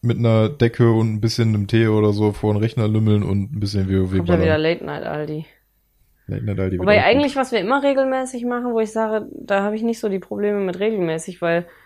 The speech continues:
Speaker 2: beim letzten Mal habe ich ja dann statt einen neuen Charakter hochzuspielen bei W O W immer meinen alten ganz gerne
Speaker 1: Mhm.
Speaker 2: genommen, weil die war ja eh nicht komplett hoch, ne?
Speaker 1: Ja, gut.
Speaker 2: <clears throat> Aber was ich da noch viel mehr sehe mit, das fängt man ja eh wieder neu an, mit einem Season-Charakter ist Diablo.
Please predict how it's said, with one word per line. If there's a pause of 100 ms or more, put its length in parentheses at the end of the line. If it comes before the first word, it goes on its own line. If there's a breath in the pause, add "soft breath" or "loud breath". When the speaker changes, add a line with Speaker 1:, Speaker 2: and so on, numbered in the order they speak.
(120 loud breath)
Speaker 2:
beim
letzten
Mal
habe
ich
ja
dann
statt
einen
neuen
Charakter
hochzuspielen
bei
W
O
W
immer
meinen
alten
ganz
gerne
Speaker 1:
Mhm.
Speaker 2:
genommen, (340 soft breath)
weil
die
war
ja
eh
nicht
komplett
hoch, (300)
ne?
Speaker 1:
Ja, (100)
gut. (760 soft breath)
Speaker 2:
<clears throat>
Aber
was
ich
da
noch
viel
mehr
sehe
mit,
das
fängt
man
ja
eh
wieder
neu
an, (440)
mit
einem
Season-Charakter
ist
Diablo.